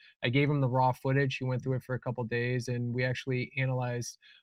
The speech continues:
um, every aspect of that capture, which is really cool. So you don't get to do that a lot. And I think that's what's different with Deathwalker is I just wanted to get back to the roots, and I wanted to try new, new ideas, new theories, new out-of-the-box thinking, and try to push the paranormal forward in a sense.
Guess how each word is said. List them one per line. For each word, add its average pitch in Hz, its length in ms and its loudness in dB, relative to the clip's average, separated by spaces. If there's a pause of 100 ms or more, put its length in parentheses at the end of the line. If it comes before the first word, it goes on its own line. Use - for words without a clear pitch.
(100)
um, 120 500 -2
every 131 240 2
aspect 127 520 0
of 127 100 -4
that 120 200 -2
capture, 120 500 -2
which 120 180 -8
is 127 120 -4
really 123 280 -4
cool. 127 320 -6
So - 140 -2
you 180 140 6
don't 226 120 6
get 208 140 4
to 160 80 0
do 156 180 6
that 135 160 2
a 120 60 -2
lot. 117 280 -2 (120)
And 139 140 0
I 139 80 0
think 160 240 0
that's 160 280 2
what's 143 220 0
different 127 560 -2 (400)
with 131 180 2
Deathwalker 135 760 2
is 131 220 0
I 123 140 0
just 135 420 0
wanted 135 200 0
to 127 60 -2
get 123 160 0
back 123 220 0
to 127 60 -6
the 120 100 -4
roots, 135 360 0 (360)
and 123 100 2
I 127 60 6
wanted 135 240 4
to 131 80 -2
try 131 340 2
new, 127 520 0
new 143 200 2
ideas, 127 460 2
new 135 120 4
theories, 123 720 -2
new 127 180 0
out-of-the-box 131 640 0
thinking, 123 480 0
and 131 140 -4
try 190 120 2
to 185 60 2
push - 260 -2
the 143 80 -2
paranormal 123 420 -2
forward 120 280 -4
in 117 140 -4
a 113 40 -8
sense. 113 420 -10